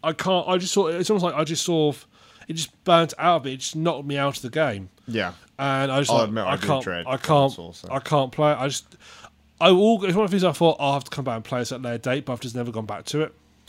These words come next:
Speaker 2: I recommend that you do, um, because there is some pretty hardcore character development coming up.
Speaker 1: Yeah, I mean,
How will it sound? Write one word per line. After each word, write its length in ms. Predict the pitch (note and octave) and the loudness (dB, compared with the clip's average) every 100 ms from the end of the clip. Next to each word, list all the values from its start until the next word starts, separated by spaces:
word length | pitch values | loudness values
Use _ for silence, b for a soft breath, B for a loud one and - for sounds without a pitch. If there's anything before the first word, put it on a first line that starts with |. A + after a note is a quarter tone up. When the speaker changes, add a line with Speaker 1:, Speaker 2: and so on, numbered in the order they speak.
| B B _ | B B _
Speaker 2:
I 100 | C3 | 2
recommend 600 | B2+ B2+ C#3 D#3+ D3 D3+ | 2 0 -2 -4 -6 -6
that 80 | D3 | -8
you 140 | B2+ | -10
do, 540 | B2 B2+ G#2+ E2 G#2+ D3+ - _ _ _ - | -8 -4 -4 -6 -10 -12 -16 _ _ _ -8
um, 600 | G#2+ A2 A2 A2 A2 A2 | -2 0 0 -2 -4 -6
because 320 | G2+ A2 A2 F#2 | -8 -6 -6 -4
there 160 | G#2 | -4
is 120 | G2+ | -4
some 100 | - | -8
pretty 180 | - G#2 | -8 -10
hardcore 460 | G2+ G2 - G2+ F#2 | -6 -8 -8 -12 -10
character 280 | F#2+ F2 F#2 | -10 -10 -14
development 480 | F2+ E2+ D#2+ F#2+ | -16 -14 -14 -18
coming 200 | F#2 F2 | -18 -18
up. 80 | - | -2
Speaker 1:
Yeah, 180 | F#3 D#3+ | 0 2
I 100 | F#3+ | 2
mean, 100 | G#3+ | 0